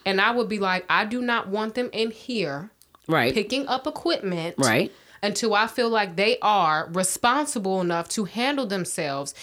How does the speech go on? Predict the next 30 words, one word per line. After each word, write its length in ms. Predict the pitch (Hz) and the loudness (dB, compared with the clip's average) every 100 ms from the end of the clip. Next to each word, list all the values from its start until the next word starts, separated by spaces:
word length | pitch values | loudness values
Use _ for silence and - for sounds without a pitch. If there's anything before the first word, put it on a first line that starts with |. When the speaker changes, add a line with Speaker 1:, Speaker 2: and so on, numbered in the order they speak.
| - - | -12 -6
Speaker 1:
and 140 | 202 | -2
to 120 | 214 | -2
speak 380 | 202 - 302 277 | -2 0 0 0
with, 220 | 214 208 - - | -2 -2 -4 -8
speak 440 | - - 311 311 214 | -6 -2 0 0 0
to 180 | 320 330 | 0 0
people 480 | - 294 294 220 185 | 0 -2 2 0 0
with 240 | 190 - | -2 -4
respect. 500 | 220 - 175 160 - - - | -6 -2 0 0 -4 -20 -6
So 80 | 170 | 2
Speaker 2:
Right. 140 | 160 - | 4 4
Speaker 1:
whenever 300 | 226 247 247 | 4 2 2
he 160 | 277 | 0
comes 320 | 277 285 262 254 | 0 -2 -2 -4
to 100 | 269 | -4
pick 200 | 277 269 | -2 -2
up 140 | 262 | -2
equipment, 540 | 285 - 190 175 175 - _ | -4 -2 0 0 -2 -4 _
I 260 | 208 226 240 | 2 4 4
need 260 | 226 208 | 2 2
somebody 480 | 185 202 180 170 165 | 2 0 0 0 0
there 240 | 160 165 160 | 0 0 0
with 300 | 156 151 - | -2 -4 -8
him. 260 | 104 - - _ _ - | -14 -16 -20 _ _ -4
Speaker 2:
Right. 280 | 135 90 - | 0 0 0
Speaker 1:
He 180 | 269 277 | 2 4
needs 320 | 254 240 214 | 4 0 0
an 100 | 214 | 0
assistant." 600 | 180 - 165 - - 90 - _ | 0 0 -2 -4 -8 -12 -18 _
Speaker 2:
Right. 300 | 123 110 - | -2 -2 -4